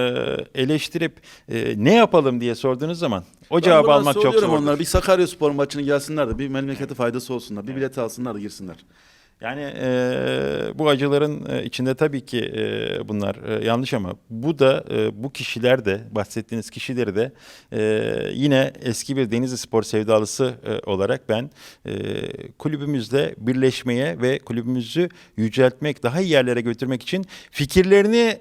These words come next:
Speaker 1: başkanımla ve, e, basın danışmanımızla, e, paylaşması, e, gerektiğine,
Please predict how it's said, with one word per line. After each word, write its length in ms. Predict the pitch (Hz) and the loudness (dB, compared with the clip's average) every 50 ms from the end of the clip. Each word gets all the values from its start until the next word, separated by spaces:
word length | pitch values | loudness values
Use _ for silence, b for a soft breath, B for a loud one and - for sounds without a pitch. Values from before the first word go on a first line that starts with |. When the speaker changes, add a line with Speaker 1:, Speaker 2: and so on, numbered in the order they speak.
| - - | -10 -4
Speaker 1:
başkanımla 760 | 147 151 160 160 156 - - 190 175 175 175 175 170 160 156 | 2 4 4 4 4 2 2 2 2 2 2 2 2 4 4
ve, 220 | 151 147 147 - - | 4 2 2 0 -2
e, 260 | 139 135 131 131 135 | 0 0 2 2 2
basın 280 | 135 143 135 - 143 131 | 2 0 0 -2 -2 0
danışmanımızla, 840 | 131 127 123 120 - - 131 123 123 123 123 117 110 113 120 107 98 - B B B B B | 0 0 0 -2 -4 -2 -2 0 0 0 0 0 2 4 4 4 4 2 B B B B B
e, 280 | - 113 110 113 113 113 - | -2 0 2 2 2 2 2
paylaşması, 680 | 127 120 120 123 117 110 - 123 117 - - 123 117 - - | 2 4 4 4 2 0 -2 -6 -6 -4 -4 -4 -4 -6 -6
e, 240 | - 117 110 107 107 | -6 -4 -2 -2 -2
gerektiğine, 600 | 110 117 110 107 - - 110 107 110 110 104 | 0 -2 -2 -2 -4 -6 -4 -2 0 0 0